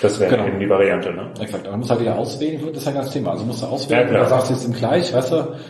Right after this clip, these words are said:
Speaker 2: dicken Daumen, drückst daneben und sagst, Mist, jetzt hab ich
Speaker 1: Das kriegst du nie wieder raus.
Speaker 2: Lebensweisheiten, weißt du, das weiß ich nicht, wie ich's rauskrieg und, äh, genau, exakt,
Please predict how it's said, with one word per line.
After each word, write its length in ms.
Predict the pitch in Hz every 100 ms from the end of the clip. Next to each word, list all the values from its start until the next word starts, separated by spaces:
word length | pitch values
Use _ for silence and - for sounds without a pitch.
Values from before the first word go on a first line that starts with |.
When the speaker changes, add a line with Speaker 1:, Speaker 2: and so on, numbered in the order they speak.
| - _ -
Speaker 2:
dicken 200 | 117 120
Daumen, 260 | 107 151
drückst 260 | - 147 -
daneben 220 | 113 135
und 40 | -
sagst, 240 | 117 -
Mist, 160 | 120 120
jetzt 140 | -
hab 100 | 101
ich 420 | 101 - - - _ _ _ _ _ _ _ _ - - - -
Speaker 1:
Das 240 | - -
kriegst 220 | 107 107
du 40 | 113
nie 180 | 147 151
wieder 200 | 110 104
raus. 300 | 104 - 123
Speaker 2:
Lebensweisheiten, 80 |
weißt 180 | 113 123
du, 40 | 185
das 240 | 175 131
weiß 160 | 123 120
ich 120 | 127
nicht, 120 | 127
wie 40 | 123
ich's 140 | -
rauskrieg 420 | 117 127 127 107
und, 300 | 117 113 107
äh, 280 | 110 101 101
genau, 200 | 104 95 85 - -
exakt, 460 | - - - -